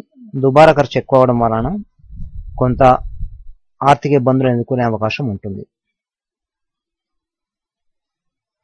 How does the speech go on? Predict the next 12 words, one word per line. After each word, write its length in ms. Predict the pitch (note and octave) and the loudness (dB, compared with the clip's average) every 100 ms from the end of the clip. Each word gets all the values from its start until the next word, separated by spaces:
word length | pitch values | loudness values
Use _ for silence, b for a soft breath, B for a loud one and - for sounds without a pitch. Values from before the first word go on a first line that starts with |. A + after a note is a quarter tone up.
| - | -6
ప్రయాణాల్లో 540 | A#2+ C#3+ E3 E3 D#3 | 2 4 6 6 4
అప్రమత్తంగా 540 | C3+ C#3+ D3 C3 C#3 C3 | 2 4 0 0 0 0
ఉండటం 260 | B2+ B2 A#2+ | 2 2 2
మంచిది. 380 | A#2+ A2+ B2 G#3 - _ _ _ _ _ _ - | 0 -2 -4 -6 -8 _ _ _ _ _ _ 0
వాహనాలు 500 | B2+ C#3 D3 C#3+ C3+ | 4 6 6 4 2
కొనుగోలు 360 | C3+ B2 C#3 | -2 0 0
ఈ 40 | C#3 | -2
సంవత్సరం 460 | C3+ A#2+ G#2+ D3+ | -2 -4 -2 -2
అంతగా 300 | B2+ A2+ B2 | 0 0 0
అనుకూలం 360 | B2 G#2+ B2 B2 | -2 -2 -8 -8
కాదు. 320 | - G2+ F#2 - _ _ _ _ _ _ _ _ _ _ _ _ _ _ _ _ _ - - - - - - - - - - - - - - - - - - - | -4 -4 -6 -14 _ _ _ _ _ _ _ _ _ _ _ _ _ _ _ _ _ -10 -6 -6 -8 -14 -14 -14 -14 -14 -14 -12 -10 -10 -12 -14 -20 -14 -10 -2
అయితే 240 | B2 C#3+ | 0 4